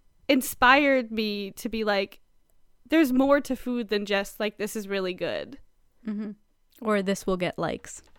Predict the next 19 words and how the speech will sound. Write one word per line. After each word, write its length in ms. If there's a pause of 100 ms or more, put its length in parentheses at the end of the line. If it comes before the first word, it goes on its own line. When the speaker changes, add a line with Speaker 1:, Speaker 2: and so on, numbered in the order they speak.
(680)
Speaker 1:
Yeah, 240 (100)
exactly. 720
So 320
it's, 400
it's 380
nice 420
to 120
have, 440 (460)
like, 240 (320)
the 80
hacks 280
are 80
great. 440 (180)
I 80
love 300
a 40
thirty-second 1000 (140)
recipe 720
clip. 520